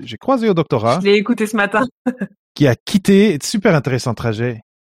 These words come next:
Speaker 1: quitté, parce que là, il a une, une, euh, au milieu du doctorat, parce qu'il y a une, une opportunité d'emploi intéressante, revenu au doctorat, terminé,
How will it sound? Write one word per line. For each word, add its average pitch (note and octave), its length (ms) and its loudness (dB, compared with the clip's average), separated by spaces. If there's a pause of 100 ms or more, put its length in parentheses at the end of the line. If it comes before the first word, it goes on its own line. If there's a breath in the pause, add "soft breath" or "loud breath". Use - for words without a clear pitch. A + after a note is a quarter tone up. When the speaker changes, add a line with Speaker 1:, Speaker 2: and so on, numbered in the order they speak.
(120)
Speaker 1:
quitté, F#3+ 560 2
parce C#3+ 160 -2
que D#3+ 40 2
là, D#3+ 100 4
il D3 140 2
a D3 60 4
une, C#3 320 0
une, C3+ 140 -6
euh, A2 240 -8
au C3+ 160 0
milieu C#3+ 320 2
du D3+ 100 -4
doctorat, D3 380 0
parce - 120 -10
qu'il C#3 100 -2
y - 20 -2
a - 20 -2
une, B2 80 -6
une A#2+ 260 -6
opportunité B2 440 -6
d'emploi A#2 340 -2
intéressante, A#2 640 -2
revenu G#3+ 480 2
au F#3 40 4
doctorat, D#3+ 500 0 (120)
terminé, E3+ 560 2